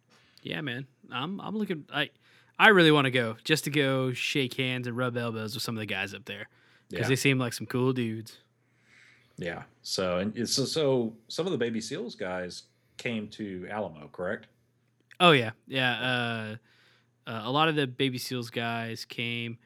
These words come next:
Speaker 1: um, I wanna say five or six of them, and they didn't know, like, all the Dallas players. So, like, Barth didn't know about them or anything like that, so they got introduced to each other.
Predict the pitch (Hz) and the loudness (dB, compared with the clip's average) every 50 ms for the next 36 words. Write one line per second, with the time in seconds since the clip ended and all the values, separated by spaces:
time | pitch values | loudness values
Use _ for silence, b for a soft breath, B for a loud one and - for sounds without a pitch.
0 | b b b b b b b _ - 107 107 107 107 104 104 101 101 98 95 - | b b b b b b b _ -10 -8 -6 -6 -6 -6 -8 -8 -10 -12 -12 -14
1 | _ _ _ _ _ _ _ - 123 123 151 190 190 160 - - 165 156 131 123 | _ _ _ _ _ _ _ -6 -4 -2 -2 -2 -2 -2 -4 -2 -2 0 0 0
2 | 120 117 110 107 107 - - 156 160 160 151 - - 156 - - 151 160 170 170 | -2 -2 -4 -4 -6 -6 -4 -2 -2 0 0 -2 -4 -6 -6 -6 -6 -6 -6 -6
3 | 175 156 - 127 127 127 131 135 160 175 156 139 127 123 120 127 156 165 147 131 | -6 -8 -6 -4 -2 0 2 4 4 4 2 2 0 0 0 0 2 2 2 0
4 | 123 117 113 113 117 127 117 117 110 107 110 - - _ - 123 127 127 120 117 | 0 0 -2 -4 -8 -10 -10 -8 -8 -8 -8 -12 -14 _ -4 -2 -2 -2 -2 -2
5 | 104 110 117 147 185 185 - - - 107 107 104 104 104 104 110 - - - 110 | -2 -4 -4 -4 -4 -6 -8 -8 -10 -12 -10 -8 -8 -8 -8 -10 -10 -10 -10 -8
6 | 107 98 90 98 95 98 - - b b b b b b b b - 135 123 123 | -8 -8 -8 -10 -12 -14 -14 -18 b b b b b b b b -8 -2 0 4
7 | 120 139 139 - - - 131 120 123 117 117 117 117 117 110 113 113 113 110 - | 4 4 2 0 -2 -4 -4 -4 -4 -4 -4 -2 -2 -2 -2 -2 -2 -2 -4 -4
8 | - 117 113 113 113 117 113 113 - 117 113 110 113 110 110 113 117 113 110 - | -4 -4 -4 -4 -4 -4 -4 -6 -6 -6 -6 -6 -6 -6 -4 -4 -4 -6 -6 -8
9 | - 107 110 117 113 113 113 110 110 113 104 - 113 110 107 107 - - - 110 | -8 -6 -4 -4 -4 -4 -4 -4 -6 -8 -8 -10 -8 -8 -8 -8 -8 -10 -10 -10
10 | 110 107 - - 107 104 104 104 107 107 | -10 -10 -10 -10 -10 -10 -10 -10 -12 -12